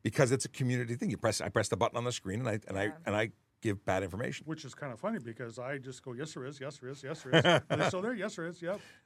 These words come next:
Speaker 3: And it keeps giving that warning for
Speaker 1: So
Speaker 3: everybody
Speaker 1: everyone
Speaker 3: else.
Speaker 1: slows down
Speaker 3: So
Speaker 1: everywhere.
Speaker 3: everybody slows down.
Speaker 1: So you need your co-pilot to constantly report. But,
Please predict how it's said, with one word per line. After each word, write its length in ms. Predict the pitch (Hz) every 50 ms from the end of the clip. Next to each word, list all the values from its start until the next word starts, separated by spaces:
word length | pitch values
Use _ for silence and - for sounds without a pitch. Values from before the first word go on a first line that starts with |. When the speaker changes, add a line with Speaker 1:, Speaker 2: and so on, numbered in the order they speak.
| _ _ _ _ _ -
Speaker 3:
And 120 | - 147 139
it 120 | 139 135
keeps 240 | - 160 135 117 -
giving 240 | - 143 196 240 208
that 160 | 151 135 127
warning 480 | 117 120 120 123 123 123 123 123 120 - _ _ _ _ _
for 40 | - 139
Speaker 1:
So 40 | 143
Speaker 3:
everybody 140 | 131 139 131
Speaker 1:
everyone 240 | 127 139 143 143
Speaker 3:
else. 100 | 143 143
Speaker 1:
slows 220 | - 135 131 127 107
down 160 | 139 127 127
Speaker 3:
So 40 | 147
Speaker 1:
everywhere. 260 | 175 208 180 110 -
Speaker 3:
everybody 260 | 127 127 127 135 147 143
slows 240 | - 196 190 190
down. 280 | 185 254 254 247 165 110 - _ _ _ _ _ _ _ _ _ _ _ _ _
Speaker 1:
So 120 | - - 110
you 80 | 117
need 140 | 120 131 117
your 80 | 110 101
co-pilot 380 | - 120 110 - 107 95 95 -
to 80 | 90
constantly 420 | - - 107 104 98 - 107 101 92
report. 420 | 90 85 - - 98 92 78 - -
But, 120 | - -